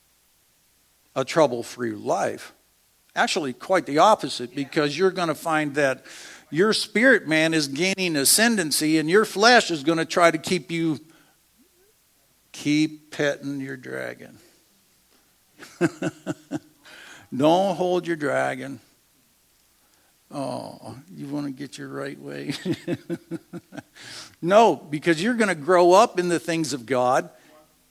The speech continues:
Speaker 1: Yes, you're gonna grow up in the things of God. You're gonna become a mature believer. And just because you're a teenager,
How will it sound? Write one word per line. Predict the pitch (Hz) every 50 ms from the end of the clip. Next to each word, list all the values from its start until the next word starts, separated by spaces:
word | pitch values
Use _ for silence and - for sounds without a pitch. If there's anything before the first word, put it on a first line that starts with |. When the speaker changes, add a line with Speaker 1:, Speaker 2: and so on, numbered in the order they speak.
| _
Speaker 1:
Yes, | - 135 127 165 208 240 214 120 - - - _ _ _
you're | 139 151 180 220 220
gonna | 220 233 220 196
grow | 151 156 175 165 160 160
up | 175 208 226 - 233
in | 202
the | 196 185 -
things | - 170 160 160 147 135
of | 143 131
God. | 127 139 135 135 143 147 139
You're | 151 180 185 180
gonna | 196 190 185
become | 175 185 175 - - 190 185 190
a | 185
mature | 175 - 175 - - - 180 180 175
believer. | 170 156 175 165 165 175 185 185 165 156 123 104 - - _ _ _ _ _ - - _ _ _ _ _ _ _ _ _ _ _ _ -
And | 175 180 185
just | 175 214 233 - 202
because | 208 202 - - 196 190 185 160
you're | 165 185 185 180 156 - - - - -
a | - 147 147
teenager, | 143 - 202 202 202 202 196 185 180 180 160 160 175 175 160